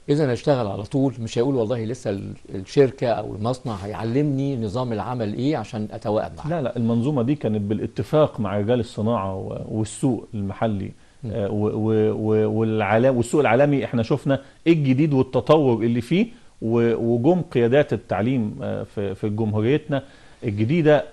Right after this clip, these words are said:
Speaker 2: قالوا إن إحنا لازم، آه، نواكب السوق شوية.
Speaker 1: تمام.
Speaker 2: فبدأ التطور في عملية الت-، أو في التعليم الصناعي والتعليم الفني عامة، تجاري وصناعي وزراعي وفندقي، آه، حصل فيه التطور دوت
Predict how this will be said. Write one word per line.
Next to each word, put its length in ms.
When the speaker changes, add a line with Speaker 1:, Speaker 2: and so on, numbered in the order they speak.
Speaker 2:
قالوا 500
إن 160
إحنا 280
لازم، 440
آه، 360
نواكب 500
السوق 340
شوية. 260
Speaker 1:
تمام. 140
Speaker 2:
فبدأ 500
التطور 480
في 120
عملية 380
الت-، 160
أو 140
في 100
التعليم 280
الصناعي 580
والتعليم 420
الفني 520
عامة، 500
تجاري 400
وصناعي 540
وزراعي 500
وفندقي، 640
آه، 140
حصل 340
فيه 220
التطور 560
دوت 340